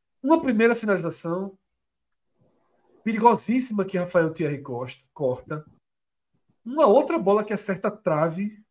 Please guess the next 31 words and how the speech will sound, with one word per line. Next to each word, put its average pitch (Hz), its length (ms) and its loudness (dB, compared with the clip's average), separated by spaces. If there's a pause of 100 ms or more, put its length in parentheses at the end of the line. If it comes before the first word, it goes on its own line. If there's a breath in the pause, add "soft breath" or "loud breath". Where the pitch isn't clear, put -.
(200)
que 151 80 -10
raspa 202 380 -4
a - 20 -4
trave 127 540 -10 (1900)
do 147 80 -6
Sport, 151 320 -8
a 160 80 -10
finalização 156 460 -8
de - 60 -18
fora 147 180 -4
da 147 120 -4
área. 117 400 -6 (2000)
E 392 220 6
outras 247 440 8
que 254 120 -4
iam 233 80 0
cercando, 220 500 2
não, 233 120 -4
não 214 220 -6
chegou 247 280 2
a 247 80 6
ter 233 100 0
aquela 214 240 4
bola, 185 340 4
"Ah, 214 60 -2
que 196 140 -10
Denis 190 360 -2
fez 180 300 -2
uma 170 80 -4
grande 156 220 -6
defesa." 143 640 -10